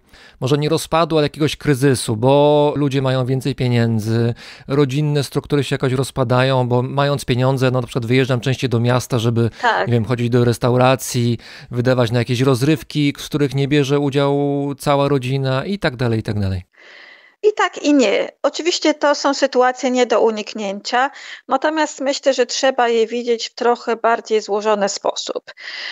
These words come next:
Speaker 2: Ja wiele razy słyszałam, zanim, zanim rzeczywiście byłam w stanie przeniknąć ten teren badań w tak dobrym stopniu, żeby rzeczywiście stwierdzić, na co ludzie wydają. To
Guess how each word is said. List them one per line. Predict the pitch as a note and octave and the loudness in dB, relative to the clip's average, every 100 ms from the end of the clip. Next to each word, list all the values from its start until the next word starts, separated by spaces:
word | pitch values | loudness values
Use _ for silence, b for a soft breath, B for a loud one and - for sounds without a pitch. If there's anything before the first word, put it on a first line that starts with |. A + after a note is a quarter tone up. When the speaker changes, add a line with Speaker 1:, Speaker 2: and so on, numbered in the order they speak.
| B - | B -8
Speaker 2:
Ja | A#3 C4+ D#4+ D4+ | -2 2 2 2
wiele | D4+ D4 C#4+ B3+ | 2 4 4 4
razy | G#3+ F3 F#3 | 2 0 -6
słyszałam, | - F#3+ - G3 E3+ F3 F#3+ A3+ | -6 -8 -6 -4 -2 -2 -2 -4
zanim, | G#3 B3 B3+ C4 B3 A#3 A3+ G#3+ | -4 0 0 0 -4 -8 -10 -12
zanim | - B3+ B3 | -4 -4 -2
rzeczywiście | B3+ A#3+ A3 B3+ - A#3+ | -2 -4 -6 -6 -4 0
byłam | A3+ A#3+ | 0 0
w | A#3+ | -2
stanie | B3 A#3 A#3 | -4 -4 -6
przeniknąć | - B3 A#3 C4 - B3 A3 G3 G3+ - - | -6 -6 -4 -4 -6 -6 -4 -6 -10 -12 -4
ten | A#3 G#3+ - | -4 -4 -4
teren | C4 A#3+ A3 G#3 - | 0 2 0 -4 -4
badań | G3 A3+ A3 G3+ G#3 - | -2 0 0 -2 -2 -10
w | - | -12
tak | - B3 G#3 | -4 -4 -2
dobrym | A#3+ G#3+ G3+ | -2 -2 -6
stopniu, | G#3 - A3 A3 G3+ | -4 -2 -2 -2 -6
żeby | G3+ G3+ | -4 -4
rzeczywiście | G#3 F#3 G#3 - | -4 -4 -4 -2
stwierdzić, | G#3 - A3 G3+ F3+ E3+ - | -4 -2 0 2 0 -8 -4
na | F#3 | -4
co | F3+ F#3 | -4 -6
ludzie | E3 D#3+ F3 | -6 -4 -2
wydają. | F#3 F3+ - - - | -2 -2 -4 -4 -4
To | - | -2